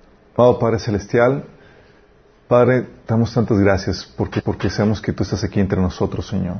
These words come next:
Padre, queremos que, pedirte que despejes el ambiente espiritual, que,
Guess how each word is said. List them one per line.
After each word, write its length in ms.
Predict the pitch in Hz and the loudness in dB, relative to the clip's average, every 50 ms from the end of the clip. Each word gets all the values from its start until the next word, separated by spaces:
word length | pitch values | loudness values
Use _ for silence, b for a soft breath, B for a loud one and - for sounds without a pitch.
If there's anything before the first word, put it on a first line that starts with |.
| - - - b b b b b b b b b b b b _ | -12 -16 -20 b b b b b b b b b b b b _
Padre, 180 | 131 127 135 | 2 2 4
queremos 340 | 131 127 120 123 127 117 - | 4 4 4 4 2 0 -2
que, 160 | - - - | -8 -14 -16
pedirte 500 | - - 82 78 107 110 113 117 113 - | -14 -10 -4 0 2 4 4 4 4 2
que 120 | - - 107 | 0 0 0
despejes 340 | 98 - 110 101 110 - - | 0 2 0 0 0 0 0
el 80 | 104 | 2
ambiente 240 | 98 101 104 98 101 | 2 2 2 0 -2
espiritual, 680 | - - - - 98 92 - 104 104 113 117 117 107 | -6 -10 -6 -6 -6 -2 0 0 2 2 0 -2 -2
que, 520 | - - 101 95 95 92 92 92 95 95 | -2 0 0 2 2 2 0 0 -2 -4